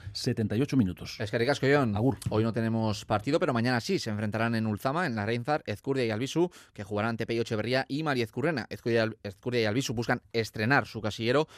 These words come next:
Speaker 2: mientras que Peio y Mari Ezcurrena suman ya un punto y buscarán hacerse con otro. Esto en cuanto a la modalidad de pelota a mano, pero tenemos más cosas que contarles, eh, como por ejemplo que en remonte hoy se juega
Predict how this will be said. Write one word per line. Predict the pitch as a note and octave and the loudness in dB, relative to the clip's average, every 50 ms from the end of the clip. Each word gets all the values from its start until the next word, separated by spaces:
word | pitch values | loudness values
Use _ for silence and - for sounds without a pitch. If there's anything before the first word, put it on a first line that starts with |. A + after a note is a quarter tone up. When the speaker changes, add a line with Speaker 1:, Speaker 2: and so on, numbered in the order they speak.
| - - - | -20 -14 -8
Speaker 2:
mientras | A2+ G#2 G#2 - | -6 -6 -6 -6
que | - G#2+ | -6 -2
Peio | - A#2 A#2 A#2 A#2 A2+ A2 G#2+ G#2+ | 0 2 2 4 4 4 4 2 2
y | G2 A2 | 0 0
Mari | G#2+ G#2+ G#2 | 0 0 -2
Ezcurrena | - - G#2+ G#2+ A2+ A2+ | -2 -2 -2 -2 -2 -2
suman | - - A2 G#2+ | -2 -2 -2 0
ya | G#2 G#2+ | 0 0
un | G#2 G2 | 0 0
punto | A2+ A2+ A2 B2 B2 B2 - - - - | -2 0 2 2 0 0 -2 -12 -6 -2
y | A#2+ A#2+ | 0 0
buscarán | A2+ G#2+ - A#2+ A#2 | 0 2 2 2 2
hacerse | A2 - - G2 - - A#2 - - - | 2 0 -2 -4 -2 -2 -4 -4 -4 -6
con | - G#2+ G2+ F#2 | -4 -2 -2 -4
otro. | E2+ - - E2+ - - - - - | -6 -12 -14 -16 -16 -16 -18 -8 -4
Esto | - D3+ - A3 | 2 4 4 6
en | |
cuanto | G3+ G3+ F#3 D#3+ F3 | 6 4 4 6 8
a | E3 | 8
la | D#3 D3+ C#3+ C#3 C#3 C3+ | 8 8 8 6 4 4
modalidad | C3+ C3 C3 B2+ C#3+ E3 | 4 4 6 6 6 6
de | F3+ F3 | 6 6
pelota | D3 D3+ D3+ C#3+ | 4 4 4 4
a | C3+ | 4
mano, | F3+ A3 F#3 A#2+ G2+ - - | 4 4 4 2 0 -2 -4
pero | G#2+ G#2 G2+ | -4 -2 0
tenemos | A#2+ A2 B2 C#3+ D3+ C#3+ C3 - B2+ | 0 0 2 2 2 0 0 -2 -2
más | A#2 A#2+ A#2 - | -2 -2 -2 -2
cosas | - A#2+ B2 A2 - | -2 -4 -4 -4 -2
que | B2 G#2 | -2 -2
contarles, | A2+ A2+ A2+ F3 D3+ A#2+ - - | 0 2 2 4 2 2 0 -2
eh, | A2 G#2+ G#2 | -2 -2 -2
como | - G#2+ G#2+ | -2 -2 0
por | F#2+ A2+ | 0 0
ejemplo | A2 - C#3 C#3 E3 F#3 E3+ | 0 0 0 2 4 2 2
que | - - C3 A#2+ | 2 0 0 0
en | A#2+ A#2 A2 | 2 0 0
remonte | G#2+ A2 A2+ B2+ D3+ E3+ E3+ F#3 | 2 2 2 2 2 0 2 2
hoy | F3 D3+ | 0 2
se | - C#3 | 0 0
juega | - C#3+ C#3+ C#3 D#3 E3+ F3 | 0 2 4 4 4 4 2